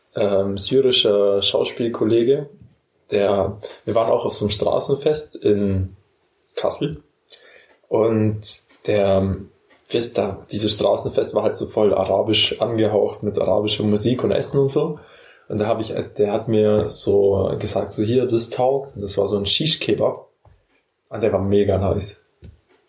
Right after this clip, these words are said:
Das ist tatsächlich sowas wie ein Rolldöner mit diesem Teig.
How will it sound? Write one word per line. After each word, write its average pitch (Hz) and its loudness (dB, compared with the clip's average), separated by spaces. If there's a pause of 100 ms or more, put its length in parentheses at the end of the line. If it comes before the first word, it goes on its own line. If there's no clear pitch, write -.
(880)
Das 117 -4
ist 117 0
tatsächlich 131 0
sowas 107 2
wie 101 -4
ein 98 -4
Rolldöner 160 0 (300)
mit 107 -2
diesem 104 -2
Teig. 120 -2